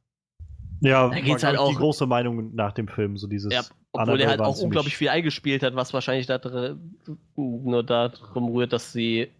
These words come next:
Speaker 2: halt gedacht haben, „Oh, Conjuring, das hat was
Speaker 1: Mhm.
Speaker 2: mit Conjuring zu tun.“ Wurde ja auch bei den Amis mit, äh, The Conjuring Annabelle angeworben, bei uns ja noch nicht mal, aber, äh, wie gesagt, der Film hat nur noch Jumpscares eigentlich durchweg.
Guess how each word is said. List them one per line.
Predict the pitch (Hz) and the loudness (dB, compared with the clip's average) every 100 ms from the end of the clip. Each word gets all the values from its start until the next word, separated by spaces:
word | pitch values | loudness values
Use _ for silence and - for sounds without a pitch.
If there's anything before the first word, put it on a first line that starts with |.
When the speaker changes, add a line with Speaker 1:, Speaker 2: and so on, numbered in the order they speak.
| - | -4
Speaker 2:
halt | 123 | -4
gedacht | - 226 | -2 -4
haben, | - | -2
„Oh, | 180 196 | 0 0
Conjuring, | 170 185 202 180 147 | 0 0 0 2 0
das | 135 - | -2 -2
hat | 120 | 0
was | 123 | 0
Speaker 1:
Mhm. | 123 185 | 0 -2
Speaker 2:
mit | 160 | -2
Conjuring | 170 160 135 | 0 0 -2
zu | |
tun.“ | 139 135 117 - - - - | -6 -4 -6 -8 -18 -18 -2
Wurde | 131 143 | 2 4
ja | 131 | 4
auch | |
bei | 131 | 2
den | 127 | 0
Amis | 139 127 | -2 -2
mit, | 143 - | -4 -4
äh, | 123 123 | -6 -6
The | |
Conjuring | 127 131 127 127 110 | -4 -4 -2 -4 -4
Annabelle | 120 139 143 | -2 -2 -2
angeworben, | 147 147 143 139 139 135 | -2 -4 -6 -2 -2 0
bei | 123 | -2
uns | 110 117 | -4 -2
ja | |
noch | 110 | -4
nicht | 120 123 | -2 -2
mal, | 135 127 | -2 0
aber, | 117 110 113 - - - - _ _ - | 0 0 0 -4 -20 -20 -20 _ _ 0
äh, | 127 123 127 135 | 2 2 -2 -14
wie | 131 | -8
gesagt, | 127 127 127 | -4 -2 -2
der | 123 | -2
Film | 147 | 0
hat | 143 135 | 0 0
nur | 147 | 0
noch | 180 | 0
Jumpscares | 165 170 170 - 170 156 | -2 -4 -4 -8 -8 -8
eigentlich | 135 123 127 | -8 -8 -8
durchweg. | 135 127 117 156 | -6 -4 -6 -6